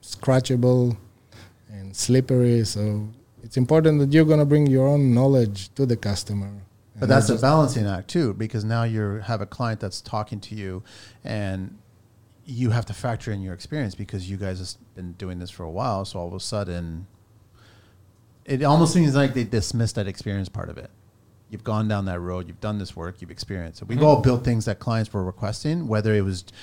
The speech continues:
Speaker 2: driven by the cost or
Speaker 3: Yep.
Speaker 2: just by trends or by this is what they wanted. And you knew in the back of your head, "This is gonna fail.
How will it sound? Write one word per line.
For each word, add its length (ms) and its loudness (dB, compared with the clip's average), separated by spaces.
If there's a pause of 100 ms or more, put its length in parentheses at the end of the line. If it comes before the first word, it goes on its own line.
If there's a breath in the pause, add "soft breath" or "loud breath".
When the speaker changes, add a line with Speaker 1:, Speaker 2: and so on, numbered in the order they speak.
(120 loud breath)
Speaker 2:
driven 280 2
by 140 0
the 100 -4
cost 600 -2
or 200 -4
Speaker 3:
Yep. 280 -4
Speaker 2:
just 200 -8
by 240 -4
trends 540 -4
or 220 -6
by 320 -6
this 240 -8
is 80 -8
what 100 -8
they 120 -8
wanted. 500 -2 (480 loud breath)
And 180 -2
you 140 6
knew 380 6
in 80 4
the 60 2
back 200 2
of 60 -6
your 80 0
head, 240 -2
"This 140 -4
is 60 -4
gonna 200 -4
fail. 320 -12